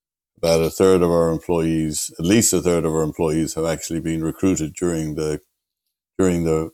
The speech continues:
uh, during twenty twenty. So they've never actually been to a Zoom office. It's like, uh, which is quite a, quite fascinating, right?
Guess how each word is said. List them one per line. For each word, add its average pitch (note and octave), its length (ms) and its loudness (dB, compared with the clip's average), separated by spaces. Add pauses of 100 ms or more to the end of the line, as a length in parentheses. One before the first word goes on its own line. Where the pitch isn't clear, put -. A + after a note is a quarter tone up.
(140)
uh, D#2 260 -4
during F2+ 320 2
twenty D#2+ 400 -2
twenty. E2 520 -2
So E2+ 140 -2
they've D#2+ 140 0
never F#2+ 240 2
actually F#2 340 2
been G#2 320 4
to E2 180 0
a D#2 60 0
Zoom G2+ 280 4
office. - 480 -6
It's D2+ 240 -8
like, D#2+ 200 -6
uh, E2 160 -6
which E2+ 220 -4
is D#2 100 -6
quite G2 280 2
a, D2+ 200 -8
quite G2 280 2
fascinating, C#2+ 640 -2
right? F#2 220 -2